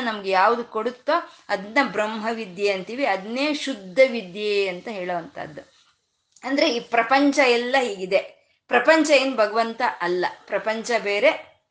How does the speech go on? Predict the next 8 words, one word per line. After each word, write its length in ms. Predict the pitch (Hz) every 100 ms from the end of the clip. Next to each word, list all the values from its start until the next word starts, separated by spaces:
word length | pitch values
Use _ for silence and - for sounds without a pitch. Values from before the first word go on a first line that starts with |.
| -
ಭಗವಂತ 520 | 196 190 208 202 208 220
ಬೇರೆ. 420 | 165 156 - - - 262
ಈ 60 |
ಪ್ರಪಂಚ 560 | 269 262 269 277 262 311
ಹೀಗಿದೆ, 680 | 285 185 175 175 170 - - -
ಆ 60 |
ಪ್ರಪಂಚದೊಳಗಿರೋ 1300 | 208 247 233 339 381 381 294 294 302 285 262 262 294
ಅಂತ 260 | 302 285